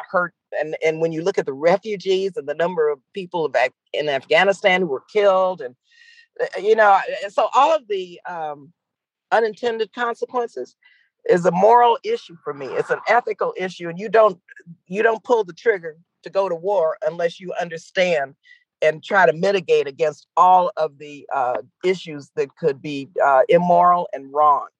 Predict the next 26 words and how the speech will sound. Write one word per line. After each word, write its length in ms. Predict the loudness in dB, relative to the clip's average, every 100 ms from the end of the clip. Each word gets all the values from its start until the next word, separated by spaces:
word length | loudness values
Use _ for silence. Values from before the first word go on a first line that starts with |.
| _ _ _ _ _
And, 300 | -6 -4 -4
uh, 40 | -8 -12 -14
so 320 | _ -2 -2 -2
I 140 | -2 -2
was 260 | -4 -14 -14 _ _ _ _
dealing 240 | -4 -2 -2
with 140 | -4
my 100 | -6
conscience 580 | -6 0 0 0 -6 -4
around 360 | -4 -2 -2 2
that 220 | 2 2
and 120 | -4
my, 280 | -8 -8 -8
my 120 | -8 -8 _
faith, 320 | -4 -2 -4 _ _ _ -4
as 180 | -4 -4
well 300 | 0 2 2
as 160 | -2 -6
my 420 | -6 -4 -4 -8 -8 -6
understanding 720 | -6 -8 -4 0 0 0 -6 -8
of 220 | -4 -6 -6
the 80 |
Constitution 960 | -10 -6 -6 -10 -8 -4 -4 -6 -6 -4 -4
and 140 | 2
what's 240 | 2 2 -20
required 640 | -20 2 4 6 2